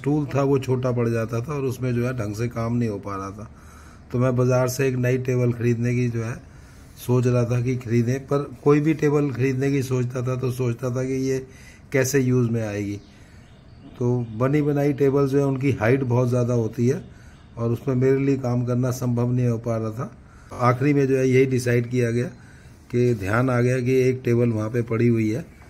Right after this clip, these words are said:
तो उसको निकाला जाए। तो अब जो है हम जुगाड़ करेंगे और इसको जो है बिल्कुल इतना यूज़फुल बना देंगे कि ये कई सालों तक मेरा साथ देगी।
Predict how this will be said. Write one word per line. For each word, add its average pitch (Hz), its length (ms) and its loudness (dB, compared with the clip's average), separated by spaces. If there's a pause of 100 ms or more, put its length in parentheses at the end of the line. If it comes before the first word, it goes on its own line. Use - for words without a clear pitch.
(220)
तो 113 60 -6
उसको 117 240 -2
निकाला 110 460 0
जाए। 101 220 -6 (500)
तो - 80 -14
अब 123 220 -2
जो 135 140 6
है 131 160 2
हम 139 200 -4
जुगाड़ 120 440 2
करेंगे 123 480 2 (160)
और 117 260 -2 (180)
इसको 127 280 -2
जो 120 180 2
है 123 140 0
बिल्कुल 131 480 0 (520)
इतना 131 280 0
यूज़फुल 143 600 2
बना 123 280 0
देंगे 120 260 2 (220)
कि 131 80 -2
ये 131 180 4
कई 135 220 2
सालों 123 320 2
तक 127 180 -2
मेरा 123 260 2
साथ 113 260 -2
देगी। 98 360 -2